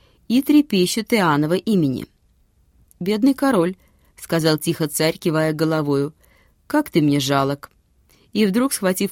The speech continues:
посох, изломал его в мелкие щепы Оборятинского, приговаривая: "Вот тебе, бесстыдному, за грубую ложь". Иоанн славился благоразумную терпимостью вер,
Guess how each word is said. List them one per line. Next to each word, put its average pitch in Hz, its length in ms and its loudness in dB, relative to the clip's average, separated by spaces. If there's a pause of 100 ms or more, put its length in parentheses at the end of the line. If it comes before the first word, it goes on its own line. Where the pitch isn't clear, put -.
(140)
посох, 269 480 -2
изломал 202 640 0
его 226 360 -2 (260)
в 175 120 -2
мелкие 202 480 2
щепы 175 520 -2
Оборятинского, 143 1040 -2
приговаривая: 147 920 0 (380)
"Вот 196 380 0
тебе, 160 240 -2
бесстыдному, 143 800 0
за 160 220 0
грубую 156 480 0
ложь". 131 340 -6 (1700)
Иоанн 254 260 2
славился 226 640 -2
благоразумную 220 880 0
терпимостью 202 800 -2
вер, 151 340 -6